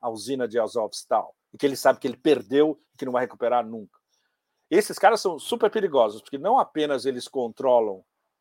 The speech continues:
o dito presidente, mas eles controlam suas próprias milícias e eles controlam o, o poder de decisão, por exemplo, do batalhão Azov, que é o caso do Kolomoisky, que pega o telefone,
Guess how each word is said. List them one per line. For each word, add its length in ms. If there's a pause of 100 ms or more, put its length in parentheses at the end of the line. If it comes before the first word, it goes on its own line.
(160)
o 300 (280)
dito 360
presidente, 800 (240)
mas 200
eles 180
controlam 480
suas 220
próprias 440
milícias 800 (220)
e 60
eles 220
controlam 760 (280)
o, 300
o 40
poder 460
de 140
decisão, 840
por 140
exemplo, 400
do 160
batalhão 560
Azov, 460 (200)
que 80
é 20
o 40
caso 220
do 80
Kolomoisky, 600
que 100
pega 200
o 40
telefone, 640